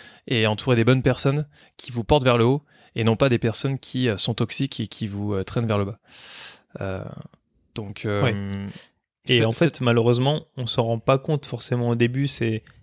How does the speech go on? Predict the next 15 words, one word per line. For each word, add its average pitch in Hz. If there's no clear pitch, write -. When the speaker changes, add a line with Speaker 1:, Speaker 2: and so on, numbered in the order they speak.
Speaker 2:
c'est -
avec 120
les 123
petites -
choses 143
cumulées 135
qu'on 123
se -
rend 120
compte 131
qu'une 120
personne 123
est 117
toxique, 156
mais 120